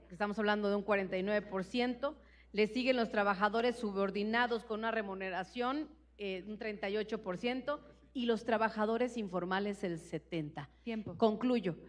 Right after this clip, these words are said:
Speaker 1: setenta por ciento. Este es un tema absolutamente grave que tenemos que ocuparnos, por supuesto, desde aquí también del Senado de la República, en otros temas,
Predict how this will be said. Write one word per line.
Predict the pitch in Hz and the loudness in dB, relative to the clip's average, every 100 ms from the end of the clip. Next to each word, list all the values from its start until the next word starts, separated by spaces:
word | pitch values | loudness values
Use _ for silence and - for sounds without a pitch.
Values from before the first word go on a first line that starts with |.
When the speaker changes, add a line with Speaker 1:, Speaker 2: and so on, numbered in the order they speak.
| - - - | -20 -20 -18
Speaker 1:
setenta | - 240 233 262 254 247 269 269 | 2 2 4 0 0 -2 -4 -4
por | 214 165 | -4 -6
ciento. | - 170 - 170 - | -6 -6 -6 -12 -12
Este | 226 220 | -10 -8
es | 294 - | -8 -6
un | 285 | -4
tema | 269 262 269 269 - | -2 0 0 0 -2
absolutamente | 240 226 - - 240 247 277 269 233 233 240 233 247 247 247 - 180 | -2 -4 -8 -2 0 -2 -4 -2 -2 0 -2 -4 -2 -2 -2 -10 -10
grave | 160 208 240 254 339 - - - - | -2 2 2 2 -4 -10 -20 -12 -4
que | 220 | -2
tenemos | 220 214 226 233 220 | 0 -2 -2 -4 -4
que | 240 | -4
ocuparnos, | 220 214 165 226 226 240 254 | -4 -6 0 2 4 0 -2
por | - 196 175 | -2 -4 -4
supuesto, | 185 160 208 202 240 254 - - | -6 -6 -6 -6 -10 -12 -16 -8
desde | 185 185 202 | -6 0 -2
aquí | 202 220 | -2 -2
también | 226 208 208 | 0 0 0
del | 220 214 | -2 0
Senado | 196 196 208 | -2 2 2
de | 196 | 2
la | 170 170 | 0 0
República, | 170 - 226 233 247 247 - - - | -2 0 0 -2 -4 -6 -8 -20 -6
en | 214 220 | -4 -4
otros | 226 226 202 | -4 -4 -4
temas, | - 226 226 240 | -4 -2 -2 -4